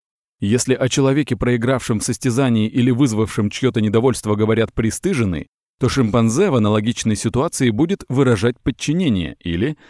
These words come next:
вести себя как низкоранговая особь. Мы описываем поведение животных в функциональных терминах, но, говоря о себе,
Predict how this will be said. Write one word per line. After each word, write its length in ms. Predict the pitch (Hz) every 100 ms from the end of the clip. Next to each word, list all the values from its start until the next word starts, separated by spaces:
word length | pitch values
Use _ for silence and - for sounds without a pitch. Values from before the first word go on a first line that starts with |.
| _
вести 380 | 175 233 - 139
себя 300 | 156 143 147
как 180 | 143
низкоранговая 800 | 127 123 156 131 101 95 101 110 -
особь. 340 | 147 - - - - _ _ _ _
Мы 260 | 110 127 180
описываем 500 | - 175 147 123 104
поведение 520 | 120 113 135 135 110
животных 520 | 98 117 175 123 98
в 20 |
функциональных 840 | - 131 117 - 127 127 131 120 123
терминах, 540 | 185 131 92 71 -
но, 160 | 107 107
говоря 360 | 107 110 117 -
о 80 |
себе, 540 | 113 - 98 104 160